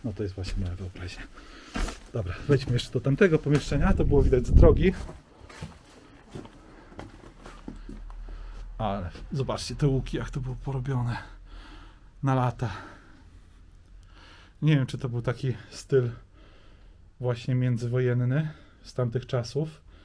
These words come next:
Wojen-, tam były wojny pruskie, wojny napoleońskie, że robione wszystko tak, żeby to spełniało też rolę może jakiegoś schronu. Nie wiem. Domyślam się tylko. Ale zobaczcie, jakie to były grube ściany.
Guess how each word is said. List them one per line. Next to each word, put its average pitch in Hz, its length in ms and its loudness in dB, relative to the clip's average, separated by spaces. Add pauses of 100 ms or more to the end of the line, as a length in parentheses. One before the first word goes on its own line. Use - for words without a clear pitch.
(460)
Wojen-, 127 540 -2
tam 123 180 -4
były 123 180 -2
wojny 120 280 -2
pruskie, 156 460 -4
wojny 120 280 0
napoleońskie, 139 760 -2 (840)
że 127 220 -4
robione 139 320 -4
wszystko - 320 -8
tak, 151 280 2
żeby 135 420 4 (260)
to 135 120 -2
spełniało 135 560 0
też 131 220 -4
rolę 131 440 2 (140)
może 127 180 -2
jakiegoś 123 280 -4
schronu. 175 420 2 (1300)
Nie 107 100 -4
wiem. 131 200 -8 (760)
Domyślam 135 560 2
się 135 220 0
tylko. 131 340 0 (1300)
Ale 117 200 -2
zobaczcie, 120 380 0
jakie 131 140 -4
to 131 120 -4
były 143 220 4
grube 160 500 4
ściany. 123 400 -2